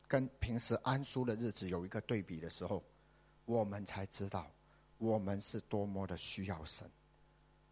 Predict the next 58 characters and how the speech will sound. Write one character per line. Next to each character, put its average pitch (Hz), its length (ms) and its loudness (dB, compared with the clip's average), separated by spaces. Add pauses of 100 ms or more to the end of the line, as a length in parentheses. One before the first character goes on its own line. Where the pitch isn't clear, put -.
(160)
所 - 160 6
以 247 40 6
我 190 140 8
们 185 120 8
在 226 140 10
信 220 180 6
仰 165 140 8
的 160 80 6
经 196 220 4
历 196 100 8
里 147 140 8
面， 156 200 8
真 196 140 4
的 190 200 10 (680)
有 156 180 12
一 185 120 8
个 240 120 10
对 202 220 10
比， 101 240 2 (540)
我 120 60 2
们 131 140 4
会 151 100 2
发 135 200 2
现 131 160 0
不 113 200 4
一 92 120 -2
样。 95 160 -2 (600)
没 208 140 8
有 208 120 8
一 226 40 8
个 233 100 8
对 220 220 8
比， 131 340 6
就 220 140 8
是 196 260 6
好 - 140 6
像 147 300 4
过 170 160 6
去 160 180 4
主 117 200 2
日 139 180 8
我 110 140 2
们 117 140 2
的 127 120 2
姐 - 140 -2
妹 123 160 0
德 117 160 -2
尼 120 120 0
斯 117 140 -6
也 123 40 -6
讲， - 140 -6
因 233 100 4
为 269 80 6
从 - 240 2
小 127 200 4
去 - 160 0
教 165 200 6
会， 135 240 4